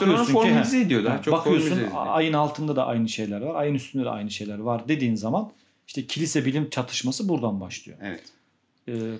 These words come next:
Speaker 2: kısaca
Speaker 1: Kilise
Speaker 2: toparlayacak
Speaker 1: bilim
Speaker 2: olursak
Speaker 1: bir, evet ama işte o, evet, doğru, oradan başlıyor abi.
Speaker 2: Yani buru-, buru-, kısaca toparlayacak olursak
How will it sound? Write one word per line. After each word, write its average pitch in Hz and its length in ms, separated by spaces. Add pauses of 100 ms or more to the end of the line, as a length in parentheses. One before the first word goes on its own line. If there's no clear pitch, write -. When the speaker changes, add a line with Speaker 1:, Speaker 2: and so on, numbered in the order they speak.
Speaker 2:
kısaca 175 480
Speaker 1:
Kilise - 280
Speaker 2:
toparlayacak 147 560
Speaker 1:
bilim - 80
Speaker 2:
olursak 190 540
Speaker 1:
bir, - 80
evet 107 360
ama 208 160
işte - 220
o, 170 320
evet, 120 320 (220)
doğru, 107 240 (100)
oradan 107 320
başlıyor 87 380
abi. 73 140 (180)
Speaker 2:
Yani 123 240
buru-, 156 240
buru-, 156 460
kısaca 131 460
toparlayacak 117 520
olursak 107 280